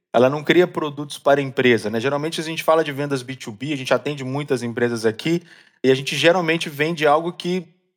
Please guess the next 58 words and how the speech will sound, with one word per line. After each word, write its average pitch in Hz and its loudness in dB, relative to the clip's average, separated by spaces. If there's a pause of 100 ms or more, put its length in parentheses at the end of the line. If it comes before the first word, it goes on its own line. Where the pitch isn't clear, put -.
(120)
não 180 2
é 202 6
pra 214 4
quem 190 2
vai 170 4
usar, 113 4
né? 117 6
A 110 4
gente 120 -8
vende 139 -4
pra 160 2
quem 160 -6
não 170 0
vai 165 4
usar 160 6
a 156 6
ferramenta, 147 2
pra 139 -2
quem 143 -6
não 143 -6
vai 139 2
usar 135 0
o 139 0
software, 135 -2
pra 135 -2
quem 143 -8
não 139 -4
vai 131 4 (340)
transportar 143 4
aquela 135 6
carga, 127 6
né? 131 4
A 131 6
gente, 131 -8
a 127 -2
gente 131 -10
tá 139 4
ali 139 4
no 156 -8
meio 147 -2
de 147 -10
um 151 -12
processo 147 2
em 160 -12
que - -20
você - -10
precisa 151 -4 (380)
aproximar, 139 -2 (300)
é, 127 4
de 131 -8
uma 135 -2
outra 135 -2
pessoa. 143 -6
E - -8
quando 160 -2
a 185 2
gente 185 -4
fala 170 4